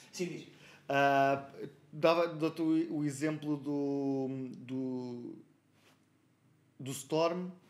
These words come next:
Speaker 2: e do Diney, por exemplo. O Diney, que era uma máquina no, do caraças com os mortais e tinha uma torção de,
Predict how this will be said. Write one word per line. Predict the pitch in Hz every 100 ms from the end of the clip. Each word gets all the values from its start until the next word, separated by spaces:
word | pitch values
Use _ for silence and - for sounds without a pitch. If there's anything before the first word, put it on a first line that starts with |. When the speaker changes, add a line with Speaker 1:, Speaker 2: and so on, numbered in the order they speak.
| - _
Speaker 2:
e | 135 143
do | 135 143 143 139 131
Diney, | 123 127 107
por | 104 123
exemplo. | 123 107 107 98 - - _ _ _ _ _ _ _ _ _ _ _ -
O | 131
Diney, | 139 175 175 113
que | -
era | 139
uma | 147 160 156 156
máquina | 175 143 - 113 101 117
no, | 135 139 - - 147 147 143
do | 135
caraças | 131 147 143 131 127
com | - 143
os | 131
mortais | 139 131 131 135 151
e | 147
tinha | 143 139
uma | 131
torção | 127 123 - 131
de, | 127